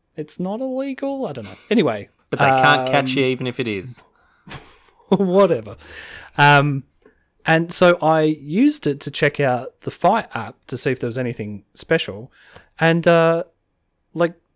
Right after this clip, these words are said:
Speaker 1: Dynamite, uh, d-, uh, not Dynamite, uh, Dark doesn't appear to be available to American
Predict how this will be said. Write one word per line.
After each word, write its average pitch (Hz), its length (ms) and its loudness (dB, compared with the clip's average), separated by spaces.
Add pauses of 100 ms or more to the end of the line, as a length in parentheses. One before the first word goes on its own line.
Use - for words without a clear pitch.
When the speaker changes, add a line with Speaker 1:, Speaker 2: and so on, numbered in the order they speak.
(160)
Speaker 1:
Dynamite, 285 500 -2 (280)
uh, 143 500 0 (240)
d-, 135 120 -14
uh, 135 140 -6 (320)
not 180 180 -6
Dynamite, 113 440 -10 (300)
uh, 151 60 -14 (160)
Dark 160 560 -4 (260)
doesn't 208 240 0
appear 214 280 -4
to 175 80 -2
be 160 400 -2
available 151 460 0
to - 180 -8
American 143 720 -6